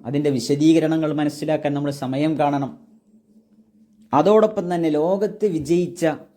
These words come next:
ഭൗതികമായും അല്ലാതെയും ഒക്കെ വിജയിച്ച ഒരുപാട് ആളുകളുണ്ട്. ഒരുപാട് നല്ല പുസ്തകങ്ങളുണ്ട്.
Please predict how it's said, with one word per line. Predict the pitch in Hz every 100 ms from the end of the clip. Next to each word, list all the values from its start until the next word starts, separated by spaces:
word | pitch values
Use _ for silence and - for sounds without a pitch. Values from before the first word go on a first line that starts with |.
| _ _ _ _ _ _
ഭൗതികമായും | 139 151 165 190 196 175 160 147 139
അല്ലാതെയും | 120 139 147 151 147
ഒക്കെ | 131 127 143 -
വിജയിച്ച | 139 131 139 123 127
ഒരുപാട് | 123 131 127
ആളുകളുണ്ട്. | 120 117 110 107 101 - _ _ _ _ _ _ _ _ _ _ _ _ _ _ _ _ _ _ _ _ _ _ _ _ _ _ _ _
ഒരുപാട് | 131 151 175 190 190
നല്ല | 165 147 170
പുസ്തകങ്ങളുണ്ട്. | 170 160 - 151 147 139 107 107